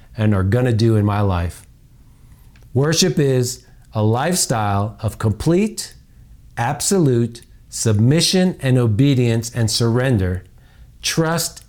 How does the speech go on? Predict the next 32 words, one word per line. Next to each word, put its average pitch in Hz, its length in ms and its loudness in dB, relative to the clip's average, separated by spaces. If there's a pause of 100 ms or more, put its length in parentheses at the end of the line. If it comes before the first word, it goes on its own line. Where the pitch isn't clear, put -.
(100)
and 117 300 2
reverence 113 520 -2 (140)
to 110 140 0
the 104 100 2
Lord. 90 360 0 (240)
Then 160 640 2 (280)
we 127 140 2
sing 131 300 0
songs 104 680 -2 (520)
just 185 460 0
as 131 220 -2
an 123 200 -2
outward 156 640 -2
expression 110 960 -4 (800)
towards 98 340 0
God. 87 460 -4 (680)
So 120 160 0
the 120 100 4
next 156 240 0
time 165 240 2
you're 160 140 4
in 165 100 0
church 110 500 -2 (640)
and 110 140 2
they 135 120 2
say, 131 320 0
"Hey, 131 380 0 (180)
let's 139 280 -2
worship 151 420 0
the 147 120 -2
Lord 135 280 0
now," 104 360 0